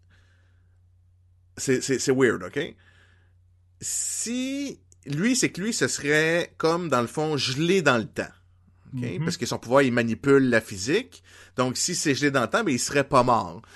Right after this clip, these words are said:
Speaker 1: Puis là, on est à peu près un an ou deux après, euh, que, qu'il se serait fait, qu'il se serait fait disparaître lui-même.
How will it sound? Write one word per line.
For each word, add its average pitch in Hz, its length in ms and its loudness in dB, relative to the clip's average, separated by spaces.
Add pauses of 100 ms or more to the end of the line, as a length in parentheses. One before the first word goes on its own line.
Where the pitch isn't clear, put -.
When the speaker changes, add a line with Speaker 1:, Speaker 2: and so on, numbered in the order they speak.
(200)
Speaker 1:
Puis 180 80 -2
là, 208 100 4
on 185 60 2
est 165 40 2
à 147 40 0
peu 151 80 4
près 185 160 -2
un 147 340 2
an 175 180 0
ou 135 100 -2
deux 151 320 0
après, 135 680 -2 (260)
euh, 110 260 2
que, 107 380 0
qu'il - 140 -12
se 113 100 -2
serait 110 200 -4
fait, 107 200 -6
qu'il - 260 -14
se - 140 -8
serait - 260 -6
fait 123 280 -2 (160)
disparaître 117 680 -2
lui-même. 95 400 -6